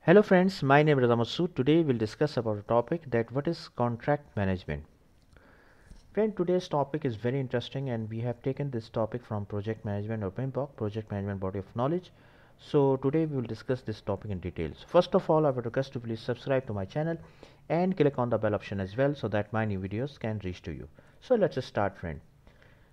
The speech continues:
First of all, we have to understand, uh, what is contract. Friend, contract is an agreement between two parties based on some terms and condition. Like,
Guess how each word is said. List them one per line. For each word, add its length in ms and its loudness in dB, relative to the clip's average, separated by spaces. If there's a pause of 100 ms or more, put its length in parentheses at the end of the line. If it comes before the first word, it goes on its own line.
(340)
First 300 0
of 120 2
all, 120 6
we 140 -2
have 160 2
to 60 -2
understand, 600 -4
uh, 220 -4
what 180 -4
is 160 -6
contract. 600 -2 (1120)
Friend, 300 2
contract 580 0 (160)
is 220 -2
an 200 -2
agreement 600 -4
between 500 -2 (100)
two 220 -4
parties 540 -2 (260)
based 320 0
on 140 -4
some 400 -4
terms 300 0
and 180 -4
condition. 580 -6 (680)
Like, 280 0